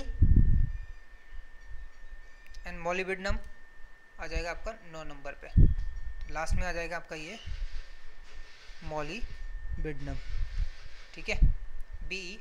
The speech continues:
डी ई एन यू एम। तो ये हुए आपके लेस अमाउंट में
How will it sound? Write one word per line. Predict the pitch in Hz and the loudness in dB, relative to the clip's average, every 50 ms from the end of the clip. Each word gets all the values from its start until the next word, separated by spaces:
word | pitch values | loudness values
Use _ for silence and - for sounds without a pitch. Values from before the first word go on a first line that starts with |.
| - - - | -10 -10 -8
डी | - 165 180 | -6 -6 -6
ई | 175 175 202 214 | -6 -8 -10 -10
एन | 170 156 151 | -10 -10 -8
यू | 151 143 | -8 -8
एम। | 139 135 - - - - - - - - - - - - - - - - | -8 -8 -8 -8 -6 -6 -6 -6 -10 -12 -12 -12 -12 -12 -14 -14 -8 -6
तो | 220 | -2
ये | 214 233 | 0 2
हुए | 254 247 226 262 | 2 4 4 4
आपके | 254 233 - - 254 277 302 - - - - - - - - - - - - - - - - - | 4 4 4 2 0 0 0 -4 -8 -10 -6 -4 -2 -2 -2 -2 -6 -8 -10 -10 -12 -12 -10 -2
लेस | 180 214 233 214 233 | 0 8 10 10 10
अमाउंट | 214 202 208 202 196 | 10 6 0 -2 -4
में | 190 190 220 277 | -4 -4 -4 -4